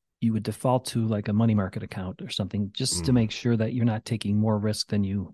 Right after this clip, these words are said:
Speaker 1: wanted to. And then through the, through different rules and law changes or regulatory changes, um, that has shifted. But you're right. If you are auto-enrolled and you're not paying attention, um, you really n-, are not in control of how your funds are being invested. You
Speaker 2: Yeah.
Speaker 1: know, I mean,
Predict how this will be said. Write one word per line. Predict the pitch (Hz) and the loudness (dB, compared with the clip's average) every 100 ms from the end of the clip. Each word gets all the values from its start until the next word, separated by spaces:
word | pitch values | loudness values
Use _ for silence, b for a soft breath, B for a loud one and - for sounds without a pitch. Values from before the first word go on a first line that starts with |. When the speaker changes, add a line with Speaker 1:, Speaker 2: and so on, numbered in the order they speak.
| - | -8
Speaker 1:
wanted | 101 90 92 | -6 -6 -10
to. | - 101 | -8 0
And | 127 | 4
then | 131 123 _ _ _ _ _ _ - - - - | 4 2 _ _ _ _ _ _ -20 -20 -16 0
through | 156 | 2
the, | 135 143 | 2 -2
through | - 139 | -4 -2
different | 156 151 139 | -2 -2 0
rules | 131 135 131 | 4 4 4
and | 120 117 _ - | 2 0 _ -6
law | 131 120 | -4 -2
changes | 123 - 131 120 117 | -4 0 2 2 0
or | |
regulatory | 127 127 120 - 120 107 | 0 0 -2 -2 -2 -2
changes, | - 104 107 107 107 _ _ _ _ _ - | 0 0 0 -2 -6 _ _ _ _ _ -2
um, | 110 | 2
that | 120 127 | 2 2
has | 120 | 0
shifted. | - 123 - 101 | 2 0 2 -2
But | 110 - | -2 0
you're | 135 | 0
right. | 135 107 - | 2 0 -2
If | 156 - | -6 2
you | 131 | 4
are | 143 160 - - | 6 4 0 -4
auto-enrolled | 131 143 143 139 135 123 123 127 | 0 4 6 6 8 8 6 6
and | 120 | 6
you're | 110 | 6
not | 120 | 4
paying | - 127 113 | 2 4 4
attention, | - 120 120 110 98 101 _ _ _ _ - | 2 0 0 0 -4 -4 _ _ _ _ -6
um, | 117 107 | -2 2
you | 104 127 | 4 4
really | 123 143 123 | 4 6 6
n-, | 123 | 4
are | - 117 | 2 2
not | 120 123 | 4 4
in | 123 | 0
control | - 110 - 113 113 | 0 -4 0 0 2
of | 107 | -2
how | - 117 | -4 -4
your | 110 107 - | -2 -2 -4
funds | 113 107 110 | -2 0 0
are | |
being | 110 107 101 | 0 0 0
invested. | 98 104 - 156 | -2 -4 -4 -4
You | 214 - - - | -4 -8 -18 -6
Speaker 2:
Yeah. | - | -2
Speaker 1:
know, | 135 | 0
I | 123 | 2
mean, | 127 | 2